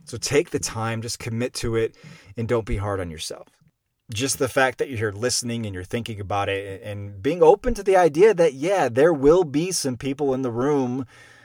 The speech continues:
or maybe I'm gonna go out on a brunch or breakfast, breakfast with someone who just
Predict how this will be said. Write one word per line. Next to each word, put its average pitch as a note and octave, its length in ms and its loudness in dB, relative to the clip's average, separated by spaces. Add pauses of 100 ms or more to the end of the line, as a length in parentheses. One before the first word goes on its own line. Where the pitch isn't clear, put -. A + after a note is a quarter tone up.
(240)
or A2+ 140 -2
maybe C3+ 260 2
I'm B2 120 2
gonna A#2 200 0
go A#2 180 4
out A#2 240 6
on A2 140 -2
a G2+ 100 -2
brunch A#2 380 -4
or G#2+ 100 -2
breakfast, A2+ 560 -4 (100)
breakfast A#2 640 -6
with G#2 100 -12
someone G#2+ 540 -6
who G#2 260 -8
just G#2 240 -12